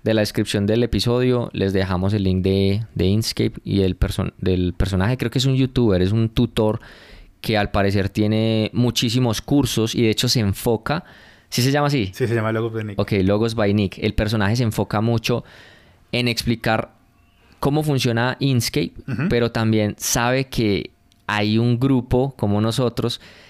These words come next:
Speaker 1: que nos duele como, "Ah, si no es Adobe, ¿qué manejo?". Y él
Speaker 2: Sí.
Speaker 1: hace eso, como, "¿Cómo hacer esto que haces en el Illus-, en Illustrator?
Speaker 2: Exacto.
Speaker 1: ¿Cómo lo haces en Inkscape?".
Speaker 2: Él tiene, tiene una, una,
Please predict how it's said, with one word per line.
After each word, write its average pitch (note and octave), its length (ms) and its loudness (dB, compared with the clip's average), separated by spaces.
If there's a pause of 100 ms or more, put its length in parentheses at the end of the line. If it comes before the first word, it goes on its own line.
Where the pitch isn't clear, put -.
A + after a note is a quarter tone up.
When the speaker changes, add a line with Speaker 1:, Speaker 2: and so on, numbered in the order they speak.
(140)
Speaker 1:
que A2 160 -2
nos G2+ 320 -2
duele A2+ 560 2
como, G2+ 440 0
"Ah, - 100 -12
si A#2+ 140 -2
no A#2 120 2
es A#2 80 -2
Adobe, C#3 400 2
¿qué D3 180 0
manejo?". C#3 560 0
Y G#2 120 2
él F2+ 60 2
Speaker 2:
Sí. - 100 -2
Speaker 1:
hace A2+ 260 0
eso, G#2 180 -2
como, - 280 -4 (120)
"¿Cómo B2 240 0
hacer C#3 300 0
esto C#3 260 -2
que A#2+ 80 0
haces A#2 160 0
en C3+ 80 0
el C3 80 0
Illus-, G#2+ 320 2
en A2 120 2
Illustrator? A#2 500 0
Speaker 2:
Exacto. B2+ 480 -6
Speaker 1:
¿Cómo A#2+ 260 0
lo A#2+ 120 2
haces G#2+ 220 0
en A2 120 0
Inkscape?". A2 420 0 (100)
Speaker 2:
Él C3 200 -6
tiene, B2+ 200 -2
tiene C3+ 320 -4
una, C#3 280 -2
una, C3 200 -4